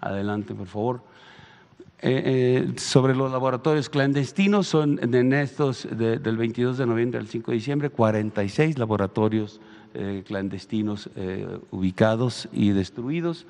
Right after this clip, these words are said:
eh, mil cuatrocientos noventa y cinco kilogramos de sustancias químicas, ciento siete reactores de, de síntesis orgánica y cincuenta y un condensadores. Lo que llevamos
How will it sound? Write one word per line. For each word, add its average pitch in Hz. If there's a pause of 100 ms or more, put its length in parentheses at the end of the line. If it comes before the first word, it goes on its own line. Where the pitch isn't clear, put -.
(480)
eh, 113
mil 131
cuatrocientos 123
noventa 107
y 101
cinco 120
kilogramos 110
de 104
sustancias 104
químicas, 139 (340)
ciento 123
siete 120
reactores 110
de, 95
de 98
síntesis 107
orgánica 127
y 120
cincuenta 101
y 98
un 101
condensadores. 127 (400)
Lo 117
que 113
llevamos 123